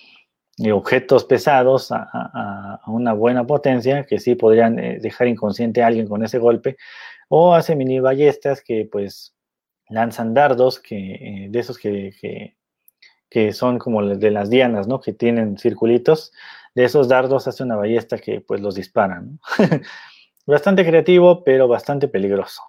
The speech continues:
<clears throat> Y, pues, es un monstruo imaginario que, que él siempre está como que, eh, pues, viendo. Y, pues, siempre le dice a, a, a su mamá que, pues, le tiene miedo a esa, a esa criatura que aparece en las noches y, pues, lo,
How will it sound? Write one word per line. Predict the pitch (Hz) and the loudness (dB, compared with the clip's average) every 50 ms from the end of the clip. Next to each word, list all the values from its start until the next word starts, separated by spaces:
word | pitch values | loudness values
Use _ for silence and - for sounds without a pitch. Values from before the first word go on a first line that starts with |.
| _ _ _ _ _ _ _ _ - | _ _ _ _ _ _ _ _ -14
<clears throat> | 175 - - 170 160 135 110 104 - | -12 -6 -4 -4 -4 -4 -8 -12 -16
Y, | - 143 123 | -12 -12 -4
pues, | 110 139 143 151 | -2 0 0 0
es | 175 156 | 0 0
un | 185 175 | 0 0
monstruo | 160 160 156 151 - 151 131 | 0 -2 -2 -2 -2 -4 -4
imaginario | 120 107 - 127 120 120 120 123 123 120 | -4 -6 -6 -6 -4 -4 -2 -2 -4 -4
que, | - - 107 101 104 107 101 - | -6 -6 -6 -4 -4 -6 -8 -6
que | - 110 113 | -2 -2 -2
él | 117 113 | -2 -2
siempre | - - 131 123 123 - 120 113 104 101 101 101 | -4 -6 -6 -6 -2 0 2 2 2 2 0 -2
está | 95 - - 123 117 113 110 110 - | -6 -4 -2 0 0 0 0 -2 -8
como | - 113 117 113 107 | -12 -14 -12 -12 -14
que, | - - - - _ _ _ _ _ _ _ _ _ _ _ _ _ _ | -16 -20 -20 -20 _ _ _ _ _ _ _ _ _ _ _ _ _ _
eh, | - 104 98 | -12 -12 -12
pues, | - - 110 101 98 101 | -6 -4 -4 -4 -4 -4
viendo. | 113 120 143 156 147 131 113 101 - - _ _ _ _ _ _ _ | -4 -2 -2 -2 -2 -4 -6 -8 -12 -16 _ _ _ _ _ _ _
Y, | 120 117 113 113 113 107 | -2 0 0 2 0 0
pues, | 107 120 101 - | 0 -4 -4 -2
siempre | 139 131 135 143 | -2 0 2 4
le | 131 117 113 | 4 4 4
dice | 113 117 107 - - | 4 2 0 0 -2
a, | 123 107 107 | -2 -2 -2
a, | - - 107 101 101 - - 120 | -4 -6 -10 -10 -10 -10 -10 -12
a | 113 | -12
su | - 110 | -10 -10
mamá | 107 104 101 113 131 139 135 - - | -8 -6 -4 -2 -2 -2 -2 -4 -6
que, | - 101 95 95 92 _ | -6 -6 -6 -8 -10 _
pues, | - 92 92 | -14 -12 -10
le | 101 101 | -10 -8
tiene | 98 - 123 123 120 117 | -6 -4 -2 -2 0 0
miedo | 117 117 117 117 117 110 | 0 0 0 0 -2 -2
a | |
esa, | 107 - - 104 110 113 | -4 -6 -8 -10 -8 -8
a | 110 | -10
esa | 110 - 123 | -10 -10 -14
criatura | - - 110 107 104 101 - 123 117 110 104 101 95 - _ _ _ _ _ _ _ _ _ - | -12 -8 -6 -6 -6 -4 -2 0 0 0 0 -2 -6 -10 _ _ _ _ _ _ _ _ _ -6
que | - 98 | -6 -4
aparece | 90 - 214 110 214 214 - | -2 2 2 2 2 2 -2
en | 110 107 | -4 -4
las | 104 - - | -4 -6 -4
noches | 127 117 110 - - 120 110 - - | -4 -4 -4 -4 -6 -8 -8 -8 -10
y, | - 110 110 107 | -12 -12 -12 -14
pues, | - _ 107 104 90 - - | -10 _ -8 -8 -8 -10 -12
lo, | 101 101 - | -14 -14 -14